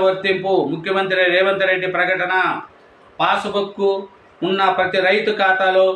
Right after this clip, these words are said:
కుటుంబాన్ని గుర్తించడానికే రేషన్ కార్డు, రేషన్ కార్డు లేని సిక్స్ పాయింట్ త్రీ సిక్స్ లక్ష మంది,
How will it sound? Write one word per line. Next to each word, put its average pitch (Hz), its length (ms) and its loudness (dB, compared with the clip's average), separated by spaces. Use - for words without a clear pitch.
కుటుంబాన్ని 202 600 0
గుర్తించడానికే 190 760 0
రేషన్ 185 340 -4
కార్డు, 175 320 0
రేషన్ 196 400 -2
కార్డు 190 400 0
లేని 185 340 2
సిక్స్ 196 260 -4
పాయింట్ 202 260 -2
త్రీ 185 120 0
సిక్స్ 196 200 -6
లక్ష 175 300 0
మంది, 190 180 0